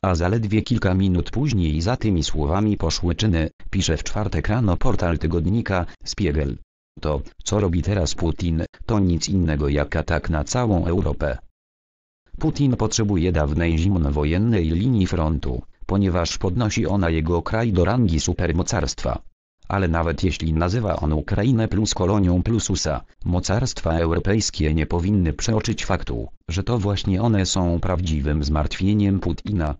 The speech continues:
pisze Spiegel. Ukraina graniczy z kilkoma krajami Unia Europejska oraz z Rosją. Jej zwrot ku Europie musi być zagrożeniem dla Putina, czytamy w tekście.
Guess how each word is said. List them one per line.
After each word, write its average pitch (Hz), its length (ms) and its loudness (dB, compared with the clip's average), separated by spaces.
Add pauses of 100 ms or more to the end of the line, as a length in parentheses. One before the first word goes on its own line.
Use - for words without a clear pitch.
(160)
pisze 76 380 0 (200)
Spiegel. 73 540 -2 (920)
Ukraina 69 640 -2 (180)
graniczy 82 540 0
z - 100 -6
kilkoma 120 440 0
krajami 76 520 -2
Unia 82 340 0
Europejska 85 640 0
oraz 85 240 0
z 82 100 0
Rosją. 71 600 -2 (520)
Jej 80 320 2
zwrot 82 380 0
ku - 200 -2
Europie 98 580 0
musi 110 320 0
być 101 360 -2
zagrożeniem 90 720 2
dla 80 180 0
Putina, 80 560 -2 (220)
czytamy 98 420 2
w - 60 -2
tekście. - 520 -4